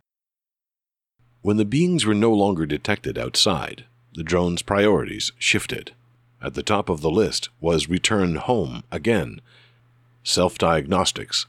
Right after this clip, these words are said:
and a few failed attempts forcibly showed them that they had lost three of four of their propellers, either from bullets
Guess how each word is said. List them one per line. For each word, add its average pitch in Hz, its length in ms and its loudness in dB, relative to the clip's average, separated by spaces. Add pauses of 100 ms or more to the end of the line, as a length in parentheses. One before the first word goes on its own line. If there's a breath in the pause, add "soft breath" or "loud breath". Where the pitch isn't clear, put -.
and 82 80 0
a 78 80 2
few 139 260 2
failed 113 440 2
attempts - 540 -4 (420 soft breath)
forcibly 101 560 2
showed 95 360 2
them 98 220 0
that 92 140 0
they 87 140 2
had 92 140 0
lost 82 340 0
three 95 360 2
of 80 220 -2
four 73 360 0
of 120 200 -12
their 131 80 -8
propellers, 71 600 -2 (460 soft breath)
either 76 300 0
from 82 240 -2
bullets 76 480 -2